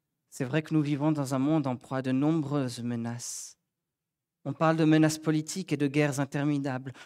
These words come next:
On parle de menaces technologiques et de cybercriminalité.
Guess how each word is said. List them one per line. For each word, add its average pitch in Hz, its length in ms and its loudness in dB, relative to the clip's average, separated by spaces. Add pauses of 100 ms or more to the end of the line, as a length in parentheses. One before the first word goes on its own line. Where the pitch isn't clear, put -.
(100)
On 156 120 -2
parle 165 200 2
de 170 80 2
menaces 175 400 2
technologiques 175 1000 -4
et 147 80 -6
de 147 80 -4
cybercriminalité. 135 1400 -6